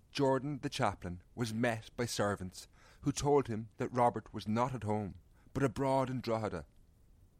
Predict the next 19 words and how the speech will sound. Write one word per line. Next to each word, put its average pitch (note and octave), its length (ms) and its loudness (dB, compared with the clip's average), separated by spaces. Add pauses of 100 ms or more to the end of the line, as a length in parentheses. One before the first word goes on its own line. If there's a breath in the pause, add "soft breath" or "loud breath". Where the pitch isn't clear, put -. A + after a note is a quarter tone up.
(480 loud breath)
Having A3+ 260 2
travelled B2+ 460 2 (200)
all B2+ 300 2
the C3 100 0
way A2+ 320 0 (120)
to C3 180 4
the A2+ 100 -6
town, F2+ 360 -2 (540 soft breath)
Jordan F3 500 4
and D3+ 140 0
his D#3 140 -4
two C3+ 180 0
companions G#2+ 640 -2 (140)
were C3+ 120 -2
not F3 280 2
ready G#2+ 200 0
to - 180 -6
return F2+ 380 -2
home. F2+ 320 -2